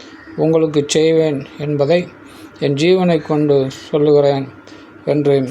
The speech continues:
கர்த்தர் உரைக்கிறார். 'இந்த வனாந்தரத்தில் உங்கள் பிரேதங்கள் விழும். உங்களில் இருபது வயது முதல் அதற்கு மேற்பட்டவர்களாக எண்ணப்பட்டு உங்கள்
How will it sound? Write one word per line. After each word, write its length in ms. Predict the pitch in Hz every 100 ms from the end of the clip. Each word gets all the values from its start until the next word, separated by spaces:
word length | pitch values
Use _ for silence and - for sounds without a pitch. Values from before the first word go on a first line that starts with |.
| - -
கர்த்தர் 400 | - 147 143 151
உரைக்கிறார். 600 | 143 143 135 135 127 120 - - - - -
'இந்த 220 | - 147
வனாந்தரத்தில் 720 | 156 156 180 185 175 165 165 156
உங்கள் 340 | 156 151 143 147 - - - - - -
பிரேதங்கள் 580 | 156 170 180 165 156 147 143
விழும். 340 | 139 147 147 135 - - - - - -
உங்களில் 460 | 156 165 160 147 143 - - - - - -
இருபது 420 | 151 190 190 180
வயது 280 | 170 165 156
முதல் 300 | 147 185 165 143 -
அதற்கு 420 | 151 156 151 156 143 151 - - - - -
மேற்பட்டவர்களாக 1000 | 143 170 170 165 151 151 147 143 143 139 135 139
எண்ணப்பட்டு 580 | 143 151 147 131 127 170 165 - - - - - -
உங்கள் 340 | - 160 170